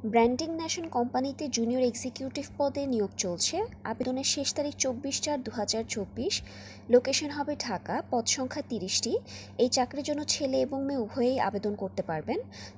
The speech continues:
স্যালারি হবে পনেরো হাজার টাকা। এই চাকরির জন্য আপনার শিক্ষাগত যোগ্যতা হতে হবে ন্যূনতম এসএসসি। ফ্রেশাররাও চাইলে আবেদন করতে পারবেন। চাকরির ধরন হচ্ছে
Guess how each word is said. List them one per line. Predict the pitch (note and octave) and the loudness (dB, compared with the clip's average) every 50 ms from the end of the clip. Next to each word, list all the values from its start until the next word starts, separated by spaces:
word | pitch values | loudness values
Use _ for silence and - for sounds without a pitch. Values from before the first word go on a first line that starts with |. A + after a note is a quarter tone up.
| - - | 2 4
স্যালারি | D4 A#3+ A#3+ B3 C#4 C#4+ | 4 4 4 2 2 2
হবে | D4 C#4 D4+ D4 | 0 0 0 0
পনেরো | C#4+ C#4 B3+ C4 C4 C4+ C#4 | 0 2 2 2 2 0 0
হাজার | B3 C#4 B3+ - - | 0 -2 -2 0 -2
টাকা। | G3 F#3+ - - B3+ G4+ - - - - - - - - A3+ | -2 -2 -2 0 0 0 -2 -2 -8 -16 -16 -10 0 2 2
এই | B3 A#3+ - | 4 4 4
চাকরির | B3+ B3 - - C#4+ D#4 | 2 2 0 -2 -4 -2
জন্য | D#4 D4+ D#4 | -2 -2 -4
আপনার | D4+ - D#4+ - - | -4 -2 -2 0 0
শিক্ষাগত | D4 - - D4 C#4 C#4+ C#4+ - D4 C4 B3 | 0 0 0 0 2 2 0 -2 -2 0 0
যোগ্যতা | A#3+ A#3 - B3 A#3+ C4 B3 C4 | 0 0 0 -2 -2 -2 -2 -2
হতে | A#3 - A3+ A#3+ C4+ | -2 -2 -2 -2 -2
হবে | A#3+ B3 C4 C4 C4 - - - - - - A3+ | 0 2 2 2 2 0 -4 -12 -16 -8 0 4
ন্যূনতম | A#3+ B3+ B3 C4+ C4+ - - C4 C#4 C#4 - - | 6 6 6 6 4 4 4 4 2 0 0 2
এসএসসি। | G3+ - - G#3 - - - A#3 G4+ - - - - - - | 4 6 6 6 6 4 4 2 -2 -2 -4 -8 -16 -8 0
ফ্রেশাররাও | - C#4 C4 - D4 C#4 C#4+ C#4+ C#4+ | 4 4 4 4 4 2 2 2 2
চাইলে | - C#4+ C#4 D4 C4+ B3 | 2 2 2 2 2 0
আবেদন | A#3 A3+ - A#3+ B3 - | 0 0 0 -2 -2 -2
করতে | G#3+ G3+ - A3 - - | -4 -4 -2 -2 0 0
পারবেন। | E3+ D#3+ A3+ G#3 B3 F#4+ - - - - - - - C4 | 0 0 0 -2 -2 -4 -4 -8 -14 -18 -10 -2 0 0
চাকরির | B3 B3 - D4+ C#4+ - | 0 0 0 -6 -6 -4
ধরন | D#4 C#4+ C#4+ D4+ | -4 -4 -4 -2
হচ্ছে | C#4+ C4+ - - | -2 0 0 0